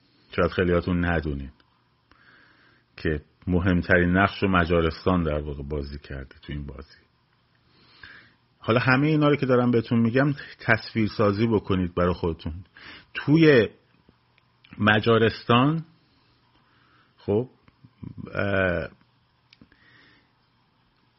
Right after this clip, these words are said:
یک گروهی بلند می‌شن در اعتراض به سدی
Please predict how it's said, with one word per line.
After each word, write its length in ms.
یک 580
گروهی 840
بلند 340
می‌شن 520
در 260
اعتراض 880
به 420
سدی 600